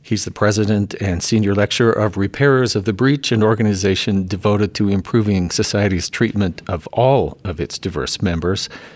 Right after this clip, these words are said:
Reverend Barber is bishop with the Fellowship of Affirming Ministries and is also a pastor in North Carolina of the Greenleaf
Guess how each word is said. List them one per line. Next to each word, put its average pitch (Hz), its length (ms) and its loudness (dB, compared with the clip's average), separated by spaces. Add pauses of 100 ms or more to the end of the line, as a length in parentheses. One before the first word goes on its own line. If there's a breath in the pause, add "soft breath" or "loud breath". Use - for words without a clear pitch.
(340 loud breath)
Reverend 95 280 0
Barber 92 320 0
is 85 100 -4
bishop 101 400 -2
with 95 180 -2
the 98 60 -4
Fellowship 120 520 2
of 107 160 0
Affirming 110 460 4
Ministries 120 680 2
and 101 140 2
is 98 140 0
also 107 260 2
a 90 80 2
pastor 127 560 -4 (260 loud breath)
in 92 120 -4
North 90 240 -4
Carolina 92 500 0
of 80 80 -4
the 82 80 -4
Greenleaf 95 640 -2